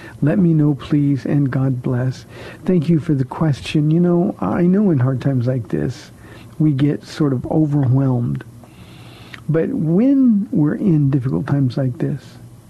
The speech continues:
no matter how much is going on, these are the times that we need to fight like crazy not to forget who our Maker is. Who's in charge? Jesus is on the throne.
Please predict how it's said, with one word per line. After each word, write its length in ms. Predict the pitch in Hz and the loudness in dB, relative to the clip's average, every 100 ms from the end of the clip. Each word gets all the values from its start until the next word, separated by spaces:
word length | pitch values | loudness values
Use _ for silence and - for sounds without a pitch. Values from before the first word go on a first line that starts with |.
| - - - - - - - | -20 -20 -20 -20 -20 -18 -2
no 60 | 151 | 0
matter 220 | 160 160 | 2 2
how 240 | 127 202 | 0 2
much 280 | 240 247 - | 4 2 0
is 80 | 180 | -2
going 300 | 170 175 165 | 2 2 4
on, 280 | 151 139 127 | 2 2 2
these 420 | 170 226 254 202 | 4 4 4 2
are 40 | 214 | 0
the 120 | 202 | -2
times 680 | - - 175 170 175 175 | -4 -6 -2 0 2 2
that 80 | 175 | 0
we 140 | 226 175 | 2 2
need 200 | 180 165 | 2 0
to 60 | |
fight 640 | 139 - - 185 190 240 180 | -4 -8 -2 0 0 -2 -2
like 280 | 165 214 | -2 -4
crazy 760 | - - - - 240 233 160 190 | -8 -10 -4 0 2 2 2 2
not 280 | 190 233 214 | 2 2 0
to 80 | 185 | 0
forget 340 | 175 156 156 151 - - - - | 0 0 -2 -6 -14 -20 -20 -8
who 180 | - 165 | 0 2
our 80 | 147 | 4
Maker 400 | 151 143 147 139 | 4 2 2 2
is. 180 | 131 - - - | 0 -4 -14 0
Who's 240 | 262 240 | 2 4
in 100 | 254 | 2
charge? 460 | - 214 170 139 135 | 0 -2 0 -2 0
Jesus 480 | 156 202 202 185 | 2 2 2 0
is 120 | 170 156 | 0 0
on 220 | 170 170 | 0 0
the 80 | 151 | 0
throne. 440 | 180 156 160 | 0 0 0